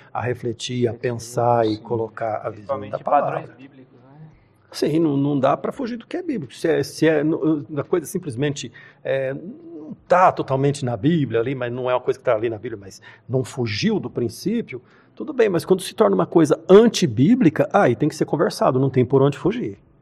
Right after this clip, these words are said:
Speaker 3: Sim.
Speaker 1: É.
Speaker 2: E, e isso independente do tempo, né? Igual a gente vê antigamente, como
Speaker 3: É.
Speaker 2: que as coisas funcionavam. Isso é cíclico, né? Vem, antigamente a polêmica era bateria no culto, né? Não podia.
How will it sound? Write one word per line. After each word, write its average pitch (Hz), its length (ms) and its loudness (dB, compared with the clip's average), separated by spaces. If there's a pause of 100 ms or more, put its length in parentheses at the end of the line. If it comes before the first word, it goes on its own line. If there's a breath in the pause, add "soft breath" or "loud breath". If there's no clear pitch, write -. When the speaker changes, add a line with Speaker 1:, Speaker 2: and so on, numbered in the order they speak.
(100)
Speaker 3:
Sim. 101 360 -20 (160)
Speaker 1:
É. 107 340 -10
Speaker 2:
E, 139 60 -16
e 135 160 -12
isso 170 340 -10
independente 185 520 -10
do 202 120 -10
tempo, 180 380 -16
né? 147 160 -16
Igual 135 160 2
a 131 40 4
gente 131 300 -8
vê 135 240 -4
antigamente, 123 800 -8
como 120 180 -10
Speaker 3:
É. 120 60 -18
Speaker 2:
que - 100 -14
as 120 100 -12
coisas 127 200 -8
funcionavam. 135 360 -6 (260 soft breath)
Isso 170 220 -4
é 208 60 2
cíclico, 165 480 -8
né? 135 140 0
Vem, 143 240 -4
antigamente 170 680 -2
a 185 60 -4
polêmica 185 560 -8
era 170 460 -2
bateria 156 480 -4
no 156 100 -6
culto, 120 420 -14
né? - 140 -20 (340)
Não 139 120 -14
podia. 117 600 -20